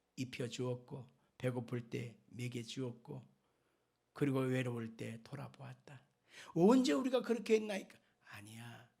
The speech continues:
그들 중에 가장 작은 자에게 한 것이 곧 내게 한 것이다.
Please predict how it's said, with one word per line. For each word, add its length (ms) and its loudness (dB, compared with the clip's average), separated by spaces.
그들 280 -6
중에 340 -8
가장 640 -4
작은 480 0
자에게 320 2
한 200 0
것이 280 -4
곧 260 -4
내게 340 -2
한 200 -6
것이다. 400 -4